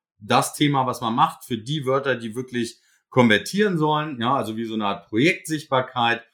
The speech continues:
Ähm, damit kann man dann wahrscheinlich schon ein bisschen besser arbeiten. Das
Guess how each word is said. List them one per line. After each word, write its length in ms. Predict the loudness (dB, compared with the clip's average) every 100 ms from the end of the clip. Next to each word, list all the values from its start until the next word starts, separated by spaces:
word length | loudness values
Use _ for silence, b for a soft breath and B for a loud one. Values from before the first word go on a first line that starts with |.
| _ _ _
Ähm, 260 | 2 2 4
damit 280 | 2 2 0
kann 120 | -2
man 100 | -4
dann 140 | -4 -6
wahrscheinlich 440 | -6 -4 -4 -6
schon 180 | -8 -8
ein 80 | -8
bisschen 220 | -10 -4
besser 260 | 0 2
arbeiten. 480 | 2 2 0 -4 -8 b b _
Das 340 | 4 4 2